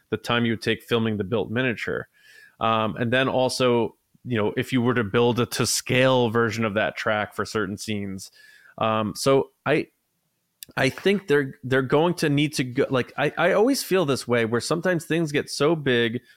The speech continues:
a bubble bursts, and you restart civilization, so to speak. The asteroid hitting the Earth, and the dinosaurs dying,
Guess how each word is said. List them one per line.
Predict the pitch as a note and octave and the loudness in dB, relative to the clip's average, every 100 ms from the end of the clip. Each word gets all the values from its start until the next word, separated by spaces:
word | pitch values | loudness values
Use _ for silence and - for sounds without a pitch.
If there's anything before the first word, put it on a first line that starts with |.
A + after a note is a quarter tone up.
| - | -10
a | G#2 | -4
bubble | A#2 B2+ D#3 | -2 0 0
bursts, | A#2 B2+ A2+ - - - _ - _ - | 2 2 2 -2 -10 -14 _ -20 _ -8
and | A#2+ A2+ A2 A2 G2 _ _ _ | -2 0 0 -2 -4 _ _ _
you | - A#2 A2 | -4 0 0
restart | A2 C3 C3+ - C3+ B2+ - | 2 0 0 0 2 2 0
civilization, | - A#2+ A#2 G#2 A2 G#2 G#2 | -2 0 2 2 -2 -2 -6
so | F#2+ | -4
to | D#2 | -4
speak. | - G2 - | -4 -6 -4
The | C#3 B2+ | 0 0
asteroid | C3 D3 - D3 C3+ A2 | 0 -2 0 2 2 0
hitting | C#3+ C#3 B2+ | -2 0 0
the | B2+ B2 | 0 2
Earth, | G#2+ F#2 - - - - | 0 -2 -12 -20 -20 -6
and | A2+ | -2
the | A2+ | 0
dinosaurs | A#2 B2 A#2+ A#2+ G#2+ | 0 0 -2 -2 -2
dying, | G#2 A2 A2 A2 G#2+ | -2 -2 -2 -4 -6